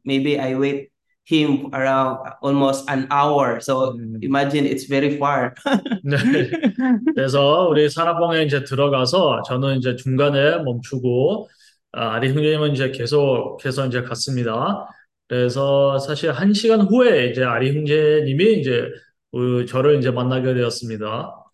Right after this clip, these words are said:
Speaker 1: But that, uh, that, that hour was an amazing time with the Lord, uh, ruminating His word and calling upon His name.
Speaker 2: 음, 그리고 제가 여-, 거기 가-, 혼자서 있는 시간에는,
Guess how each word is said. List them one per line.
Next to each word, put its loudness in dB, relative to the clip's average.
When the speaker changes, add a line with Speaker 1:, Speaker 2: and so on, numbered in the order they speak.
Speaker 1:
But -2
that, -4
uh, -2
that, -6
that -4
hour 0
was -4
an 0
amazing 0
time 0
with 0
the 0
Lord, 0
uh, -4
ruminating 0
His -4
word 0
and -6
calling -2
upon -4
His -6
name. -4
Speaker 2:
음, -2
그리고 0
제가 -2
여-, -2
거기 -2
가-, -8
혼자서 2
있는 -4
시간에는, -2